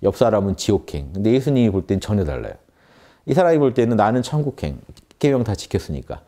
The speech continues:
세리나 창녀는 다 X일 거 아니에요. 지옥행. 근데 예수님은 뭘 봤죠? "아니다. 세리나 창녀가 오히려 천국 갈 거다." 왜? 세리나 창녀는 매일 죄인이라고 참회했어요.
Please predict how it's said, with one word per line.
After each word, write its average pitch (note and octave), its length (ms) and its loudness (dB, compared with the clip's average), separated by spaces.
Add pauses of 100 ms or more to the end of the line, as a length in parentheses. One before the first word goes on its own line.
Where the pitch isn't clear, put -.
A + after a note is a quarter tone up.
(300)
세리나 F#3+ 460 2
창녀는 F3 640 -2 (160)
다 F#3 180 2
X일 D#3 300 2
거 D3+ 120 2
아니에요. F2 480 -2 (600)
지옥행. E2 540 -4 (460)
근데 C#3+ 120 2
예수님은 D#3 420 2
뭘 C#3 380 2
봤죠? F#2 440 -6 (340)
"아니다. D3 440 0
세리나 D#3+ 460 0
창녀가 F3 520 -4
오히려 F#2+ 240 2
천국 A#2+ 340 -6
갈 D#2+ 100 -6
거다." F#2+ 200 0
왜? A#2 260 0 (280)
세리나 C#3+ 380 0
창녀는 C#3 640 -4
매일 A2+ 340 0
죄인이라고 A2+ 580 0
참회했어요. E3 600 -4